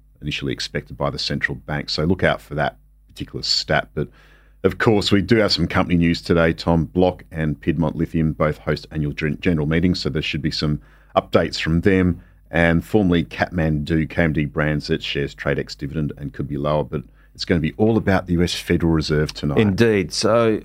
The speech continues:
Speaker 2: it'll be interesting to see the way that the local market behaves in the context of, uh, what's going to happen in the next couple of days. Bearing in mind, of course,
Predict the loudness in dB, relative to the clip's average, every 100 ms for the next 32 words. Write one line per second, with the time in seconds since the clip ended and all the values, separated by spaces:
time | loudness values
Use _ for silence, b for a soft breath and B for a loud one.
0 | 0 0 2 2 0 -2 -2 -2 0 2
1 | 2 2 2 2 4 4 2 0 2 2
2 | 2 2 2 2 -2 -6 0 0 0 0
3 | 0 0 0 -2 0 -2 -2 -4 -4 0
4 | 0 0 0 0 2 0 0 0 0 -2
5 | -2 -2 0 -2 0 0 0 -2 -4 -2
6 | 0 0 0 2 2 4 2 2 2 -2
7 | 0 0 0